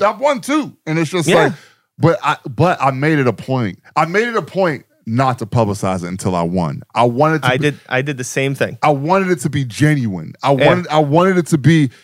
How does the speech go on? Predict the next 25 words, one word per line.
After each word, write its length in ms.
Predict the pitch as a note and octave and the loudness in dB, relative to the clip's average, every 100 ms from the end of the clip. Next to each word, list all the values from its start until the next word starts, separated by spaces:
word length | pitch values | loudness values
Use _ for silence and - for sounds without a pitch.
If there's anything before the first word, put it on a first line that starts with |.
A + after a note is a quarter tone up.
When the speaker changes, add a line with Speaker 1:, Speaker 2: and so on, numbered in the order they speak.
| _ | _
Speaker 1:
"Hey," 240 | - B3 F3 | 2 4 2
but 180 | B2+ F#3+ | 0 2
I 80 | F#3+ | 2
didn't 160 | G#3 A3 | 2 0
want 140 | G#3 | -2
it 20 | |
to 40 | E3 | 0
be, 80 | G3 | 2
"Hey, 180 | B3 G#3 | 4 4
vote 260 | G#3+ - | 2 0
for 100 | G#3 | -2
me, 180 | A3+ A3+ | 0 0
go 240 | F3 A#3 | 2 2
vote 240 | E3+ A#3 G3+ | 2 0 2
for 80 | G3 | 0
me, 160 | A#3+ | 2
city 220 | G3 G#3+ G#3+ | 0 0 2
paper 340 | A3+ G#3 G3+ | 2 4 2
link, 220 | G#3+ G3+ | 2 0
city 180 | D3+ G3+ | -2 0
paper 300 | G#3 G3+ G3 | 2 2 2
link, 220 | A3 G3 | 2 0
city 180 | D3 G3 | -2 2
paper 280 | F#3+ G3 E3+ | 4 4 2
link." 120 | E3+ | -4